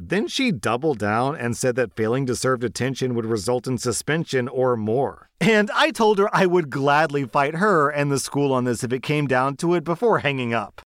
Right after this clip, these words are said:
I don't intend to punish Preston just for being startled. We all get startled sometimes, and it's not something worth making an issue out of. If I'm being honest, the only reason I chose to post this is because I wanted to vent to my friend about this,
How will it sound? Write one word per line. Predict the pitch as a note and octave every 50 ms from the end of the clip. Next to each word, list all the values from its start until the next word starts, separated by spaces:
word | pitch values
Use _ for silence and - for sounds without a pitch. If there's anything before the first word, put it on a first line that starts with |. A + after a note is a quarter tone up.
| _ -
I | G3+ B3+ D4+
don't | D4 A#3 F#3 E3
intend | D3 C3+ - D#3+ D3+ C3
to | B2 A2+
punish | - - - C3+ C3+ C3 C3+ C3 - -
Preston | - B2 A#2 A#2 - D3+ C#3 B2
just | A2 B2 A#2 -
for | C#3 B2+
being | F#2+ A#2+ A#2 A2+ G#2+ G2+
startled. | - - - A#2 A2 A2+ A#2+ C#3 D#3+ F3+ E3+ C#3 - _ _ -
We | - A3 D4 D4
all | - - F#3 A#3 D4+ D#4+
get | A3+ F#3+ E3 -
startled | - - D3+ C#3+ C#3+ C#3+ C3+ -
sometimes, | - C3+ B2 A#2 - B2 A#2+ A2+ G#2+ G2+ F#2 E2+ -
and | - A2+ A2
it's | D#3+ D3 - B2
not | D#3+ G3 G#3+ -
something | A#3 A3 G3 A3+ G3
worth | F3 F#3+ F#3+ D3+
making | D#3+ F3 F#3 F#3 F#3 F#3
an | D#3+ D3
issue | B2+ C#3 E3+ F3+ - D#3+ B2+ A2+
out | G#2+ G2 F2+ F2
of. | - - - _ _ _ _ _ _
If | - - A#2 A2 -
I'm | B2+ C3 B2+ B2
being | G#2 B2 B2 A#2+ B2
honest, | A#2+ F#2 F#2+ G2+ A2 A#2+ C3+ C#3+ C3+ - - - - - E2+ -
the | A2 B2+ C#3
only | G#2+ A2 B2 D3 F3+ G3+ F#3
reason | C#3 B2 C3+ C#3+ D3 D3
I | C3+ B2+
chose | A2+ - A#2 A#2 B2+ B2
to | - A#2
post | G2+ - F#2+ G2 G#2+ A#2 - -
this | - C3 C3+ C#3+ C#3+ C3+ - -
is | - - -
because | - C#3+ A#2+ - C#3+ B2+ D3
I | D3 C#3+
wanted | C3+ C#3+ D3 D3 C#3+ C3
to | C#3+ A#2
vent | G2 G#2 G#2+ A#2+ B2+ -
to | B2
my | A#2+ A#2 A2+
friend | G2+ - - A2 A2+ A2+ G#2+
about | F#2 G2 F#2+ F#2+ F#2 -
this, | - F2+ E2 - - - - -